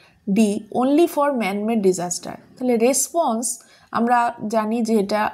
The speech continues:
আম, ডিজাস্টার ম্যানেজমেন্টের যে স্টেপগুলি আছে তার মধ্যে তিন নম্বর স্টেপ হচ্ছে রেসপন্স, মিটিগেশন, প্রিপেয়ারডনেস, রেসপন্স, রিকভারি। তাহলে এই রেসপন্স অ্যাক্টিভিটিটাকে আমরা কী ধরনের অ্যাক্টিভিটি, কখন হয় এটা?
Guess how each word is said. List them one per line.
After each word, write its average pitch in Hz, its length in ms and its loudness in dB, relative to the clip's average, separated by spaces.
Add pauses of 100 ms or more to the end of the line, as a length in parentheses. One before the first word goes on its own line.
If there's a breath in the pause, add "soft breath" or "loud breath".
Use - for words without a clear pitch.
(180)
আম, 196 460 -4 (440 loud breath)
ডিজাস্টার 269 480 2
ম্যানেজমেন্টের 269 600 -2
যে 262 120 -2
স্টেপগুলি 233 580 0
আছে 196 240 -4
তার 233 180 -4
মধ্যে 247 300 -4
তিন 254 220 -2
নম্বর 269 300 0
স্টেপ 233 360 -2
হচ্ছে 220 280 -2
রেসপন্স, 185 680 -2 (460 loud breath)
মিটিগেশন, 285 680 0
প্রিপেয়ারডনেস, 262 760 -2
রেসপন্স, 233 480 0
রিকভারি। 185 480 -4
তাহলে 226 200 -2
এই 247 100 2
রেসপন্স 247 520 2
অ্যাক্টিভিটিটাকে 302 1300 -4
আমরা 285 220 0
কী 294 240 2
ধরনের 294 360 0
অ্যাক্টিভিটি, 196 580 -2
কখন 262 360 2
হয় 180 240 0
এটা? 175 240 -10